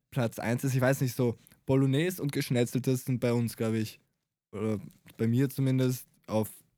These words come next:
Platz eins, die ich halt einfach immer mach, heute wieder. Also es ist halt einfach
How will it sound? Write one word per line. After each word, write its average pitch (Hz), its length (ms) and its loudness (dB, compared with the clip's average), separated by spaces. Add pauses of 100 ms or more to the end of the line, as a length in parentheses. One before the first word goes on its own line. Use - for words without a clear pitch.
(100)
Platz 113 260 -6
eins, 139 480 0 (840)
die 117 80 0
ich 117 100 -2
halt 123 240 0
einfach 117 240 0 (220)
immer 135 220 4
mach, 110 260 -2
heute 131 360 2
wieder. 123 360 2
Also 123 180 -4
es 123 220 -4
ist 123 100 -4
halt 127 140 2
einfach 123 420 -2